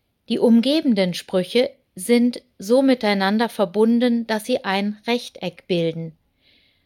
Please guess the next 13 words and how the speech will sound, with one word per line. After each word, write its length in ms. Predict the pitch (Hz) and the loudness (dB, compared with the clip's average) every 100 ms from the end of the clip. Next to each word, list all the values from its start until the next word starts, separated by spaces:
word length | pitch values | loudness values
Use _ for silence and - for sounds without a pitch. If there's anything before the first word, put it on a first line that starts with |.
| _ _ _ _ | _ _ _ _
wie 360 | 190 214 226 - _ _ _ | -6 -2 -2 -6 _ _ _
die 100 | 208 | -2
Rechtecke 560 | 202 226 - 226 208 208 | 0 0 -2 -6 -4 -2
sonst 560 | 185 208 247 - - _ _ _ _ _ _ | 0 2 0 -4 -16 _ _ _ _ _ _
zu 180 | - 233 | -6 0
sehen 380 | 220 220 240 226 | 2 4 4 4
sind 320 | 226 226 - | 4 2 -2
in 200 | - 226 | -2 0
der 120 | 247 | 0
späteren 640 | - 208 196 202 190 180 165 | 0 0 0 -2 -2 -4 -4
Seelenkalenderausgabe. 1500 | 190 175 170 180 180 170 165 165 160 156 - 160 156 156 _ _ _ _ _ _ _ _ _ _ _ _ _ | -2 0 -2 -6 -6 -6 -6 -8 -10 -12 -14 -14 -14 -18 _ _ _ _ _ _ _ _ _ _ _ _ _
Der 100 | 202 | -4
Spruch 540 | - - 285 277 - | -4 2 2 2 -4